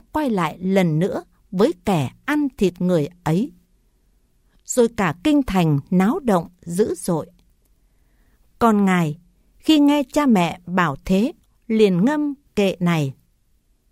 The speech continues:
Năm mươi mốt. Hành động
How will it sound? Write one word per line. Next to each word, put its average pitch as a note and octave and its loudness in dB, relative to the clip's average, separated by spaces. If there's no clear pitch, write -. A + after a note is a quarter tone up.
Năm C4+ 4
mươi C4 2
mốt. B3+ 0
Hành A3 0
động G3+ 0